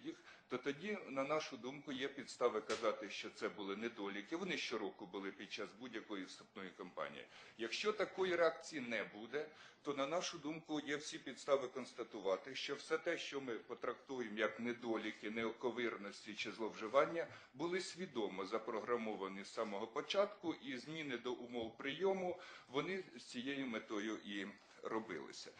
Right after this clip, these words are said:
На нашу думку, в цілому успішно пройшло справді зовнішнє незалежне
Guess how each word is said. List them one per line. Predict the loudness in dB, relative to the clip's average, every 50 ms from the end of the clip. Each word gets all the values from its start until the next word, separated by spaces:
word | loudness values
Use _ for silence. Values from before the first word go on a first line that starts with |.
| -16 -16 -12 -6
На | -2 0
нашу | 0 2 0 0 0
думку, | 0 0 -2 -2 0 0 0
в | 0
цілому | 0 -2 2 2 2 2 2 0
успішно | -2 -4 -6 -6 -6 -4 -4 -2 -4 -4
пройшло | -4 -2 -2 0 0 0 0 0 -2
справді | -2 -2 2 6 6 6 6 4 -2
зовнішнє | -2 0 0 0 0 0 -2 -2 -2 -2 -2
незалежне | -4 -4 -2 0 2 2 2 2 0 0 -4 -6 -6